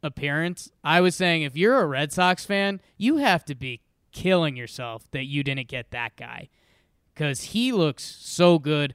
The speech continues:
He's probably gonna end up closing some games for the Yanks this year.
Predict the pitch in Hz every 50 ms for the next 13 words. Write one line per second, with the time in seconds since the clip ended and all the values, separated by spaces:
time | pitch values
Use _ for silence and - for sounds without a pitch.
0 | _ _ _ - 160 - - 175 185 185 185 185 185 185 185 180 180 170 175 160
1 | - - 165 170 170 156 156 156 - 156 156 143 151 151 151 139 - - 143 123
2 | 120 131 151 165 170 170 147 - 165 160 143 - 160 156 156 160 151 151 151